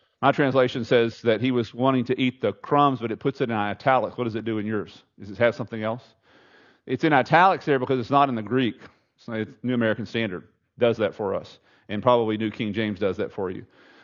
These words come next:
Leaves it out there because it want, it, again, the, the, not that the translator is trying to add anything to the scriptures. They're just trying to add something there so you understand kind of what's happening here. But they didn't have crumbs the way you have crumbs in our, in our culture. We think of crumbs, we think about small little things. This was not small.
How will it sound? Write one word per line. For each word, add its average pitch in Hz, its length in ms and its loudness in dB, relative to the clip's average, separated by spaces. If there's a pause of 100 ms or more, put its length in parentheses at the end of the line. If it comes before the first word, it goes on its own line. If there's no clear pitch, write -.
(100)
Leaves 143 320 2
it 127 80 2
out 135 240 4
there 131 140 0
because 120 260 -2
it 127 100 -2
want, 147 300 -2
it, 135 180 0
again, 139 320 0
the, 117 160 0
the, 113 420 0
not 135 220 2
that 120 80 -6
the 110 80 -4
translator 123 400 0
is 107 80 -4
trying 120 160 2
to 113 140 -2
add 117 180 4
anything 117 280 -4
to 104 60 -2
the 104 80 0
scriptures. 120 400 -4
They're 123 120 0
just 117 180 -2
trying 131 220 0
to 117 180 -2
add 127 220 2
something 120 240 -4
there 117 120 2
so 120 120 -6
you 117 120 -2
understand 117 500 -2 (380)
kind 131 200 2
of 117 60 2
what's 110 180 0
happening 113 420 0
here. 95 300 -10 (500)
But 104 140 -8
they 139 120 6
didn't 147 220 0
have 127 380 2 (180)
crumbs 127 500 0
the 123 120 -2
way 110 140 4
you 110 180 0
have 113 240 2
crumbs 107 580 -4
in 110 100 -8
our, 98 280 -6
in 120 80 -6
our 104 100 -4
culture. 110 320 -2
We 123 100 -2
think 135 160 -2
of 110 100 -4
crumbs, 123 260 -4
we 120 40 -6
think 113 80 -2
about 98 220 -2
small 120 400 0
little 98 160 -4
things. 92 320 -16
This 110 160 -20
was 113 100 -10
not 120 200 -4
small. 107 600 -6